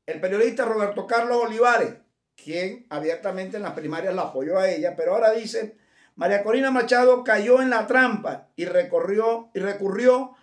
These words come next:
al T C J, genocida. La incoherencia, una de las más incoherencias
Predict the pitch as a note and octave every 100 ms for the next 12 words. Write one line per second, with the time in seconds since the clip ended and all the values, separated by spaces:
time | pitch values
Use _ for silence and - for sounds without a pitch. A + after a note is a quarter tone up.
0 | _ - F#3 F#3 - B3+ - G3+ G#3+ B3
1 | - E3+ B2+ E3+ F3 D#3 F#3+ G3+ C#3+ -
2 | _ _ _ _ _ _ _ _ _ _
3 | C3+ D3+ D#3+ D#3 D#3+ F#3 G#3 G3 - F#3+
4 | G#3+ G#3 F#3+ F3+ G3+ G3+ G#3 G3 F3+ E3+
5 | F#3 G3 F#3+ F3+